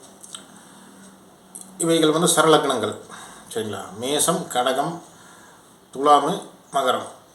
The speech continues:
இந்த நான்கு ராசிகளும் வந்து சரம். சரம் அப்படின்னா வந்து வேகம் அப்படின்னு அர்த்தம். நகரும் தன்மையுடையது.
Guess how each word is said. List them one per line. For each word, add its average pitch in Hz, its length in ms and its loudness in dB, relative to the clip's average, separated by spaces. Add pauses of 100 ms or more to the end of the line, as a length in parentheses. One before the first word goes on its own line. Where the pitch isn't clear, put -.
(280)
இந்த 127 120 -10
நான்கு 143 760 0
ராசிகளும் 143 340 -2
வந்து 180 160 -2
சரம். 147 440 0 (420)
சரம் 214 320 4
அப்படின்னா 190 300 2
வந்து 196 520 2 (280)
வேகம் 190 360 4
அப்படின்னு 139 260 2
அர்த்தம். - 320 -6 (760)
நகரும் 170 440 2
தன்மையுடையது. 110 580 -2